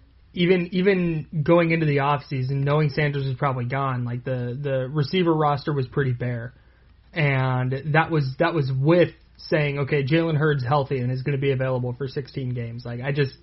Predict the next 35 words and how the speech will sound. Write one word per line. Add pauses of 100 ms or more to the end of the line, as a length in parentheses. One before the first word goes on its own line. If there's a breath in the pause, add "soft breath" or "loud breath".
(720 soft breath)
I'm
not (560)
certain (840)
he
can
contribute
on
a
re-,
on
a
regular
basis.
Like,
he's
still
freaking
learning
how
to
play
ri-,
wide
receiver. (560 soft breath)
And
he's (260)
still
probably
learning
the
offense
since
he
only
had